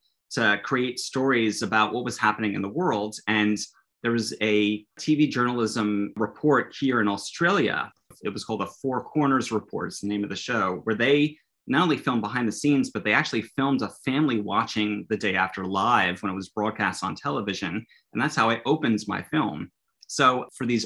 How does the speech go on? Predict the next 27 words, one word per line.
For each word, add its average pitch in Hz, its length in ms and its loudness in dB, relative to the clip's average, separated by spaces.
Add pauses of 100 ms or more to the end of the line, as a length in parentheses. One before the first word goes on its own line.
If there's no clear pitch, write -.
archive-based 117 640 2
documentaries, 104 640 0
you 98 100 0
need 117 300 0
to 104 400 2 (380)
have 113 260 4
a 107 60 0
lot 110 180 4
of 143 80 0
conversations 131 840 0
with 110 180 -2
people 113 640 0
and 98 340 -2
nerds 120 440 2
like 107 200 0
me 113 240 2
who 113 160 0
just 104 380 -2
love 113 260 0
to 104 120 -6
save 117 460 0
a 110 60 0
lot 104 220 4
of 104 80 -2
this 104 180 -4
material 104 720 -2 (300)
and 104 280 2